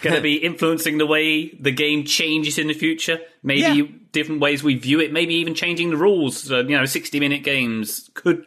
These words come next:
Speaker 1: be a thing.
Speaker 2: I, I think it's possible because I, I, I do think that there is something, man, I'm gonna sound really old. I feel uncomfortable. Uh, I think there's something to be said for if you have to work to find a thing, it creates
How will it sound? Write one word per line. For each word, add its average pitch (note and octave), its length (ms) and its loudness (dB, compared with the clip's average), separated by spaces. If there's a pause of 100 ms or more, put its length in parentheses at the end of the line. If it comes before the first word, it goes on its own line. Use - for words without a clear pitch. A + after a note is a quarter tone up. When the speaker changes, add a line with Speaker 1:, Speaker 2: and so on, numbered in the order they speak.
Speaker 1:
be C#3 160 2
a A#2 60 2
thing. C#2+ 420 -8 (160)
Speaker 2:
I, G3 200 -2
I G3 80 -2
think A3+ 160 -8
it's E3 140 -6
possible F#2 540 -4 (140)
because D3 420 -2
I, D3 240 -6
I, D#3 220 -2 (140)
I C#3+ 40 2
do F3+ 300 -4
think D#3 500 -8
that A2 400 -4
there A#2 280 -4
is C3 480 -8
something, A2 480 -8
man, G#2+ 260 -4
I'm G2+ 160 -10
gonna G2+ 180 -10
sound F#2+ 220 -12
really F2+ 220 -12
old. E2+ 380 -14 (140)
I G2 60 -12
feel F#2 200 -14
uncomfortable. E2+ 560 -16 (240)
Uh, E3+ 220 0
I F#3+ 140 -2
think A3+ 180 -4
there's G#3 200 2
something F3+ 220 -4
to D#3 40 -10
be D3+ 100 -4
said C3+ 240 -2
for A2 340 -6
if C3 200 -10
you F#3+ 100 -4
have G3 220 -2
to D#3+ 80 0
work A#2+ 640 -4
to B2+ 120 -6
find A#2+ 380 -4
a D#3 60 -10
thing, F3 420 -10
it - 180 -12
creates C#3 920 -4